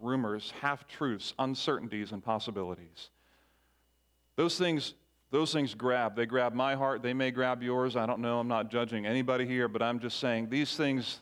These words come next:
they, they grab. They are fun. They feel like a power rush for a minute. You know something. I know something that nobody else knows. We got secret information and knowledge, and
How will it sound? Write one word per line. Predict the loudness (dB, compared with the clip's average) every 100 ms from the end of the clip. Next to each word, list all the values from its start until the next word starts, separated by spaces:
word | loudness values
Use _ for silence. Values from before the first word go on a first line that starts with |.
| 0
they, | 2 2
they | 2 0
grab. | -2 0 0 2 0 0
They | 2
are | 2 0
fun. | -4 -2 0 2 2 0
They | 0
feel | 0 -2 0
like | 2 2 -2
a |
power | -8 -4 0 2 2
rush | 2 2 0 -4
for | -4
a | -2
minute. | 0 0 0
You | 0
know | 2 2
something. | 2 0 -2 0 0
I | 2
know | 0
something | 0 -2
that | -2 0
nobody | 0 2 0
else | 0 0
knows. | 0 0
We | 0
got | 0 0
secret | -2 -2 -2 -2
information | -2 0 0 0 -2
and | 0
knowledge, | 2 2 0
and | -4